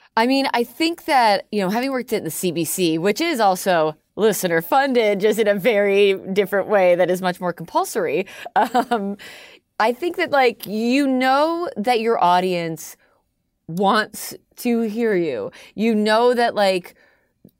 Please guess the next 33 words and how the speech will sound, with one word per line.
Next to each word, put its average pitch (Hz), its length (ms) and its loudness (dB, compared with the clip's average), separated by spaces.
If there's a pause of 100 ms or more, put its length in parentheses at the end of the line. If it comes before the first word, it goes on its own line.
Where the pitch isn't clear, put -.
(260)
if, 226 160 0
if 214 160 2
it's, 196 160 -6
if 202 160 -4
what 214 160 -2
you're 208 80 0
doing 196 200 -2
is 165 120 -6
resonating, 160 800 -4
um, 185 300 0
you 208 100 -2
get 220 140 0
to 240 80 -8
hear 247 260 -2
from 247 140 -10
people 226 260 -6
on 196 140 0
a 196 60 -6
really 185 240 -2
personal 185 420 -8
level 226 260 -4
when 165 140 -4
they 170 80 -4
become 175 340 -6
members 156 580 -6 (300)
of 170 300 -2
the 175 100 -8
radio 214 320 -2
station, 147 540 -14
that 170 200 -10
sort 170 140 -12
of 147 80 -14
thing. 151 320 -14